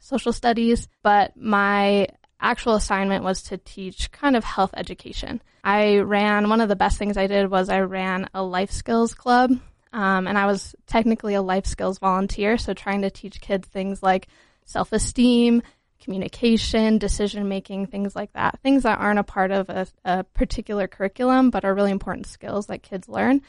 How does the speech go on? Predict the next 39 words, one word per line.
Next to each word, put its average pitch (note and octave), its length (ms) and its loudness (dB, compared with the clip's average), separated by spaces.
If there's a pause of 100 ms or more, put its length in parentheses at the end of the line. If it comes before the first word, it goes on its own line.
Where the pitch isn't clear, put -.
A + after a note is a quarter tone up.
(260)
and A3 100 -6
have A3+ 140 2
a A3+ 80 2
big A3+ 160 0
impact G3+ 480 -2
on, F#3 480 -2
on F#3 220 -4
whether F#3 280 0
or F#3 40 0
not F3+ 260 -4
they F3 140 -12
contract - 480 -14
H - 140 -18
I F3+ 80 -8
V F#3+ 200 -16
down F#3 200 -12
the - 200 -14
road. - 140 -6 (320)
And A3 140 2
so G#3+ 500 4 (260)
I G#3 200 2
would A3 420 4
meet A#3 160 4
with B3 140 2
the A3 80 0
kids. A3 600 2
These G#3+ 440 2
kids A3+ 280 -2
were A#3 120 0
mostly A#3+ 320 2
the A3+ 180 0
older G#3 260 2
ones A3 220 2
in A3+ 80 2
the A3+ 80 4
school A3+ 360 -2
who A3+ 140 -6
had F#3+ 200 0
better, F#3 360 -2